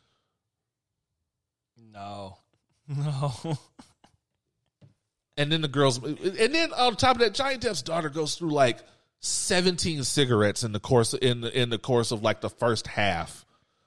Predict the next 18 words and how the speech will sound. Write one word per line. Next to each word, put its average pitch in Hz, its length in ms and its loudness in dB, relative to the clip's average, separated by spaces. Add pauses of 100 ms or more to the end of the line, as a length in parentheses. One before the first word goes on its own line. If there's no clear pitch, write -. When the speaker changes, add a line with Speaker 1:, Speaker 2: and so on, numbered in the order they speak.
(180)
Speaker 2:
which 117 280 -2
this 147 160 -4
is 139 100 0
all 123 140 6
supposed 117 240 -4
to - 60 -12
be, 113 80 -4
like, 98 180 -4
a 87 60 -8
day 85 400 -6
or 80 100 -12
something. - 480 -10 (380)
She - 220 0
went 156 240 2
through, 107 120 0
like, 82 180 -4
two 98 140 -4
packs. - 500 -6